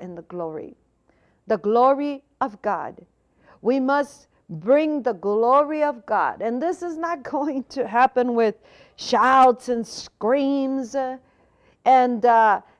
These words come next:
and just falling on the floor and, and all kinds of expressions. It is going to come in in a peaceful way. Now, when the glory is manifested,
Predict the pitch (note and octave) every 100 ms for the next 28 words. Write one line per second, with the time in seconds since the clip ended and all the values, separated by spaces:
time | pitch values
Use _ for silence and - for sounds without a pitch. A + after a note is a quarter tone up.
0 | - B3 A#3+ A3+ C4 - _ G3+ A#3+ C#4+
1 | C#4 C#4 C4+ C4+ C4+ C4 _ - G3 A#3+
2 | C#4+ C4+ C4+ C#4 C4+ B3+ A3+ _ _ B3+
3 | C#4 B3+ B3+ C#4 - C4 D#4 D4 A#3+ C4+
4 | B3+ B3 - _ - C#4+ C4+ - C4+ C4+
5 | C4 C4+ C4 - _ _ _ _ _ C4+
6 | D4+ A#3 C#4+ E4 F4+ E4+ D4+ - D4 D4+
7 | D#4 C4+ B3 A3 _ D4+ D#4+ - - A#3
8 | G#3+ C#4 G3+ - - - _ _ _ _
9 | _ - B3+ B3+ G#3+ A#3 A3+ E3+ F#3 A3
10 | F#4 G4+ B3 A3+ A3 A3 A3+ G#3+ - A#3+
11 | E4 - G#3 F#3